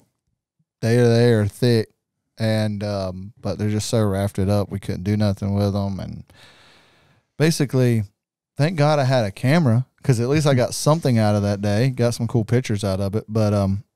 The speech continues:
the hunting side of it, not so good. And I've talked to a few guys that's been hunting up there, and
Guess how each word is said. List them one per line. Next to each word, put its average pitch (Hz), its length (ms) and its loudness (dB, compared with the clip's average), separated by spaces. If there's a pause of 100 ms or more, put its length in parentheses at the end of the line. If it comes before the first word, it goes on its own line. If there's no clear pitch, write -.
(460)
the 113 120 -4
hunting 147 280 0
side 117 260 2
of 113 140 0
it, 117 100 -4 (140)
not 123 360 0
so 113 160 0
good. 101 360 -2 (140)
And 120 100 -2
I've 156 120 2
talked 131 220 0
to 110 80 0
a 104 60 0
few 113 260 0
guys 104 260 0
that's 104 160 -8
been 107 200 -4
hunting 101 260 -4
up 95 140 -10
there, 95 180 -8
and 78 340 -12